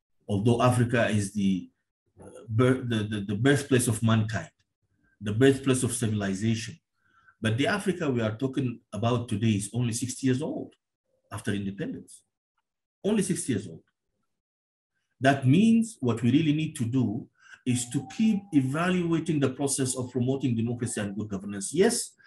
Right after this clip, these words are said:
Africa has its own share, has its own jurisprudence, and that is why we are trying to promote the African shared values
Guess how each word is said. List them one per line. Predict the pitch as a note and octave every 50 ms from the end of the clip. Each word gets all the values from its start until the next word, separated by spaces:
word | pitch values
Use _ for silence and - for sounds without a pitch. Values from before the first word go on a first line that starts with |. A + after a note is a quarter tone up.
| - - - -
Africa | - C3 C#3 - F3 D3 - E3 C3+
has | B2+ C3+ C3 B2
its | A#2 A2 - - -
own | - C#3 D3+ D#3+ D#3+ D#3+ D#3+ D#3+ - - -
share, | - F#2+ E2+ F#2 F#2 - - _ _ _ _ _ _ _ _ _
has | - C3 C3 B2+ B2+
its | B2+ - -
own | B2+ C#3 C#3+ C#3 B2+
jurisprudence, | A#2+ C#3 C#3+ C3+ - - C#3 D3 D3 F#3 A3 -
and | A#2 A2 A2 C3
that | B2+ B2+
is | B2 A#2+
why | A2+ B2 C3 C3+
we | C#3 B2+ B2+ A2+
are | A2 G#2+
trying | - - - D3+ D#3+ D3
to | - -
promote | B2+ - B2+ A#2+ B2 C3+ D3+ C#3+ B2+
the | B2+ -
African | B2 C3+ C3 - C#3 B2+ B2 A2+ A2
shared | - C3+ B2+ B2
values | B2+ B2+ B2+ A#2 G2 F2 - - -